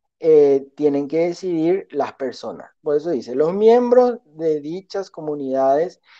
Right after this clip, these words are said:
dejan de ser considerados como sujetos pasivos, ¿verdad? O sujetados, de ahí viene pues la palabra sujeto, de la actividad de los psicólogos, para ser vistos como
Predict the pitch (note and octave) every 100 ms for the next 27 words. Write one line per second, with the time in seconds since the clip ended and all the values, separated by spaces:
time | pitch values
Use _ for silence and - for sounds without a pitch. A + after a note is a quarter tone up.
0 | _ _ _ _ E3 G3 - - F3+ F3
1 | E3 D#3+ F3 E3+ F3+ F#3 E3+ E3 D3+ D#3
2 | E3+ F#3 F#3 F3 F3 - E3+ E3+ F3+ -
3 | F#3+ F3+ - A3 F#3+ B2+ - - _ _
4 | _ _ _ - A#2+ B2+ - D3+ - -
5 | G#3+ - G#3+ G#3 F#3+ C#3 A#2 - - B2+
6 | B2+ D#3 E3+ E3 F3+ E3 D3+ D3+ C#3 C3+
7 | C#3+ D3+ - A2 - - _ _ _ -
8 | - - - _ - E3+ F#3 G3 F#3+ G3+
9 | E3 D#3 E3 F#3 F#3 G3+ - A#3 C#3+ A2+
10 | - F#3+ G3 F#3 - C4+ C4+ F3 C3 -
11 | C#3+ - F#3 F#3 -